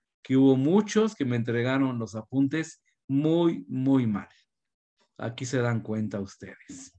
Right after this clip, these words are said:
Bueno. Entonces, sigo admitiendo. Dejo de compartir.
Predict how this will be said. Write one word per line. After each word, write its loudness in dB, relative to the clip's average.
Bueno. 0
Entonces, -2
sigo 0
admitiendo. -2
Dejo -2
de 0
compartir. -4